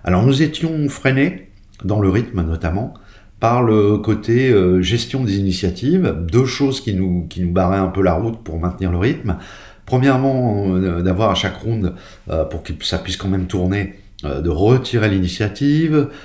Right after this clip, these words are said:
euh, que le, le maître de jeu les prenne en compte, qu'il retire également pour, euh, ses, euh, ses P N J ou ses, ou ses, ou ses créatures,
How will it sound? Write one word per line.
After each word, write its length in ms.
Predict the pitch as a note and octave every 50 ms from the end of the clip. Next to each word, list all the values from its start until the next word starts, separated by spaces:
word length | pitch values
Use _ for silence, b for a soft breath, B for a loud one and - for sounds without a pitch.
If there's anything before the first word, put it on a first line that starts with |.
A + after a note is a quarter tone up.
| B B - -
euh, 800 | C#2+ C#2+ C#2 C#2+ D2 C#2+ C2+ C#2+ D2 D2 C#2+ C#2+ C#2+ C#2+ C#2 C2
que 120 | - - E2+
le, 480 | E2 E2 E2 E2 D#2+ D#2+ D2 D2 D2+
le 100 | D#2 D#2+
maître 280 | E2+ F#2+ F2+ - F#2 F2+
de 80 | F2
jeu 160 | E2+ E2 E2+ E2
les 100 | E2+ E2
prenne 220 | - - D#2 D#2+
en 100 | F#2 G2+
compte, 560 | - - C#3 C#3 C#3+ D3 D#3 D3+ - G#2+ -
qu'il 120 | - F2+ E2+
retire 420 | D#2+ F2+ F#2 F#2 - G#2+ G#2 F2+
également 400 | E2+ F2+ F2 F2 F2 F#2 F2+ F2+
pour, 400 | F2+ - - F#2 F2 D#2 D2+ D2
euh, 100 | - - B B B B B B B B
ses, 380 | B - - - F#2 F2+ F2+ E2
euh, 60 | C#2+ B1 A1+ A#1+ C2 C#2+ C2 - - - -
ses 240 | - - F#2 E2 -
P 80 | E2+
N 160 | D#2+ D#2+ E2
J 280 | E2 D2+ F2+ A2+ B2 A#2+
ou 140 | G2+ E2+ D#2+
ses, 320 | - - - E2+ D#2+ D#2+
ou 160 | D2+ D2+ D#2
ses, 300 | C#2+ - - E2+ D#2+ D2+
ou 80 | D2 D2
ses 160 | - - D#2+
créatures, 580 | - E2+ E2+ E2 - - B2 D3 F3+ F3+ -